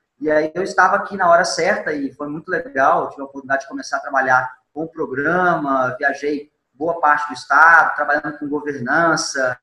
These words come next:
fazendo oficina de roteirização, implementando mesmo. Eu tive a oportunidade de implementar o passo a passo do programa de regionalização. E aí, um ano depois, eu me inscrevi para um edital do Ministério do Turismo,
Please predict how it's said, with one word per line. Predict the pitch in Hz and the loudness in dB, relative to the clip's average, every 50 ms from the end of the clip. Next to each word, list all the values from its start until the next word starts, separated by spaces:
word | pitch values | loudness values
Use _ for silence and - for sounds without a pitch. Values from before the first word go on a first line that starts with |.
| - 123 - - _ _ _ | -14 -16 -16 -16 _ _ _
fazendo | - 131 131 151 156 | -8 -6 -4 -4 -6
oficina | 151 151 151 - - 156 151 156 143 | -6 -6 -10 -10 -8 -6 -6 -6 -6
de | 151 143 | -6 -8
roteirização, | 151 147 - 156 151 151 147 139 147 135 131 - - - 131 139 156 170 170 160 190 208 | -8 -6 -6 -6 -6 -6 -4 -2 -2 -2 -2 -2 -6 -6 -4 -2 0 0 0 -2 -2 -2
implementando | 220 233 240 254 254 240 233 - 190 208 202 160 | -2 0 0 0 -2 -4 -2 0 -2 -2 0 -2
mesmo. | 143 139 139 - - 123 | -4 -4 -4 -6 -6 -10
Eu | 123 | -14
tive | - _ 151 165 | -18 _ _ -12
a | 180 | -8
oportunidade | 180 190 185 - 160 175 175 180 | -8 -8 -4 0 0 0 0 0
de | 202 | -4
implementar | 202 202 214 220 226 214 190 160 - 151 156 175 185 - - - - - _ _ _ _ _ | -4 -4 -4 -2 0 0 0 0 4 6 6 6 6 4 0 -6 -12 -18 _ _ _ _ _
o | - 131 | -20 -6
passo | - 151 160 160 - 185 | 0 0 0 2 2 0
a | 170 | 0
passo | - - 147 151 156 151 - | 0 2 2 2 2 0 -2
do | 170 165 | -6 -6
programa | 170 175 170 160 160 165 170 165 | -4 -4 0 2 2 2 2 0
de | 170 175 | -2 -4
regionalização. | 170 175 180 180 185 180 202 214 208 - 165 143 139 131 127 - - _ _ _ | -2 0 0 0 0 0 0 -2 -2 -2 -2 -2 -2 -2 -4 -10 -16 _ _ _
E | - 202 | -2 0
aí, | 208 233 | 2 2
um | 240 | 2
ano | 240 240 240 | 2 2 2
depois, | 233 240 240 - 202 214 233 247 240 - | 2 0 0 0 0 2 2 2 2 0
eu | 214 196 | -4 -4
me | 180 180 | -4 -6
inscrevi | 175 - - - 180 170 - - 175 175 | -8 -8 -6 -6 -6 -6 -6 -6 -8 -10
para | 170 170 165 | -8 -8 -8
um | 160 160 165 | -6 -6 -6
edital | 160 160 160 - - 151 151 151 151 | -8 -8 -6 0 4 4 4 4 2
do | 160 160 160 | 0 -2 -2
Ministério | 160 156 156 - - 156 156 156 160 | -4 -6 -8 -8 -2 -2 -2 -2 -2
do | - | -6
Turismo, | - 185 175 185 220 240 233 196 165 - | -8 -8 -8 -6 -8 -8 -10 -10 -12 -16